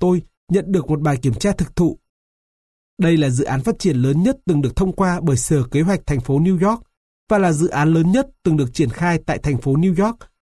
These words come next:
bởi một đơn vị tư nhân. Đôi lúc tôi tự nhủ, liệu như thế có đáng hay không? Thế rồi chính thử thách giúp tôi tiến lên phía trước. Khi tôi nói đừng bao giờ bỏ cuộc, điều đó ứng nghiệm với tôi,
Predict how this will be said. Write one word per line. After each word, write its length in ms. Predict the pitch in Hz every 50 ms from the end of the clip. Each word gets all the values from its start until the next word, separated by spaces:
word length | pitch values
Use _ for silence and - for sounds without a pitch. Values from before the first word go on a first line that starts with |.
| _
bởi 200 | 254 190 185 156
một 260 | 131 143 151 143 123
đơn 180 | 165 180 175 156
vị 120 | 160 165 - -
tư 80 | 180 185
nhân. 260 | 165 170 180 170 143 - - _ _ _ _ _ _ _ _ _ _ _ _ -
Đôi 160 | - 151 147
lúc 220 | 156 196 208 - -
tôi 160 | - 196 175 160
tự 100 | - 180 160
nhủ, 300 | 165 165 156 131 113 104 - _ _ _ _ _ _ _ -
liệu 180 | 208 226 220 185
như 160 | 196 233 233
thế 220 | 233 185 185 185 180
có 100 | 196 185
đáng 220 | 170 160 175 190
hay 80 | 226 220
không? 240 | - - 208 208 185 - _ _ _ _ _ _ _ _ _ _ _ _ _ _ _ _ _ -
Thế 160 | - 131 147
rồi 220 | 156 185 175 143 127
chính 160 | - 127 127 156
thử 180 | - 190 143
thách 220 | - - 180 202 - - _ _
giúp 140 | - 233 226 - -
tôi 220 | 190 180 170 165 160 -
tiến 120 | 151 143
lên 160 | 175 196 156 -
phía 120 | - 151 -
trước. 260 | - - 240 233 - _ - - - _ _ _ _ _ _ _ -
Khi 140 | - 180 165
tôi 160 | - 165 151
nói 220 | 139 139 131 139
đừng 220 | 208 208 202 156 151
bao 100 | 175 185
giờ 160 | 156 190 165
bỏ 200 | 131 123 120 - -
cuộc, 240 | 156 147 117 - _ _ _ _ _ _ _ _ _ _ _
điều 180 | - 165 143 131
đó 220 | 113 113 110 - -
ứng 140 | - 143 185
nghiệm 180 | 208 - -
với 120 | 131 135 131
tôi, 300 | - 180 175 165 156